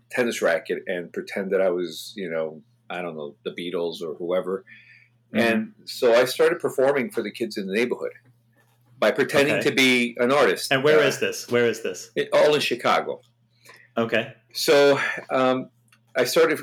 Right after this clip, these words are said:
Speaker 1: creating these little gangs of friends that would, like, watch me perform.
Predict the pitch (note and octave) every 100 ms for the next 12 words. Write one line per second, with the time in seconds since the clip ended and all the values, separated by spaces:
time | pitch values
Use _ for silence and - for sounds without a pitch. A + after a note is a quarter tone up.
0 | - - C#3+ C#3 C#3 A#2+ C3 C3+ A#2 A#2+
1 | C3+ A#2+ G2+ F#2 A#2+ B2 G#2+ G2+ F#2+ F#2+
2 | F#2 F2+ - G#2+ G#2 G#2+ - A2+ F#2+ -
3 | F#2+ - B2+ F#2 D#2